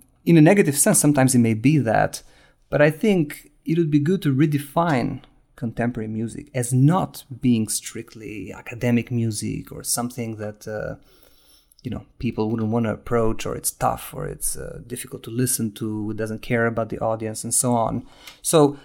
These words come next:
I think part of the project, th-, there's, in a way, there's two separate projects. Part of the project is to redefine. This contemporary music is actually quite a bit wider than it's made to be,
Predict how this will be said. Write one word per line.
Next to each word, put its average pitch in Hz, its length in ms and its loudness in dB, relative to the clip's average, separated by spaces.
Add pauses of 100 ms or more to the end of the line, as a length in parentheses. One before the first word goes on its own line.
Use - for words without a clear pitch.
(220)
I 151 140 4
think 214 420 2 (140)
part 208 260 4
of 208 60 2
the 156 80 0
project, 147 440 2
th-, - 200 -2
there's, 170 480 4 (320)
in 185 100 6
a 190 60 6
way, 208 120 8
there's 175 240 2
two 165 400 0
separate 143 360 -2
projects. - 340 -2
Part 220 180 4
of 214 40 4
the 208 160 2 (240)
project 151 480 4
is 151 180 2
to 147 100 0
redefine. 139 600 2 (400)
This 139 220 0
contemporary 170 460 4
music 147 360 6
is 123 140 -2
actually 127 640 0 (760)
quite - 220 0
a 147 60 0
bit 131 220 2
wider 110 580 0 (400)
than 120 160 -2
it's 113 160 -4
made 117 400 2
to - 80 -10
be, 104 520 0